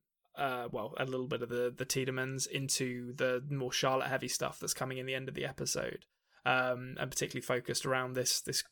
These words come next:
this group of kids. Um, and it's a great way to set it off. And it, it does beg the question as well, we'll come back to this later,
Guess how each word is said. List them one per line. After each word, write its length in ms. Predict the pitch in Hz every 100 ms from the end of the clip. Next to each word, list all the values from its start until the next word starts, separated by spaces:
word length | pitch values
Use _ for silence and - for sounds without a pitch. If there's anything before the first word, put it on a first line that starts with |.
| -
this 140 | -
group 240 | - 131 120
of 120 | -
kids. 440 | 139 123 - - - _ _ -
Um, 280 | 131 127 127
and 100 | 143
it's 120 | 135
a 40 | 151
great 200 | 143 -
way 120 | 135
to 60 |
set 220 | - 139 131
it 80 |
off. 360 | 131 127 - - -
And 200 | 151 156 _ _
it, 140 | 175 175
it 120 | 175 170
does 240 | 202 170
beg 200 | 185 165
the 80 | 156
question 300 | 160 139 151
as 80 | 139
well, 140 | 143
we'll 100 | 127
come 140 | 165
back 160 | 156 147
to 80 | -
this 160 | 135 131
later, 400 | 131 127 127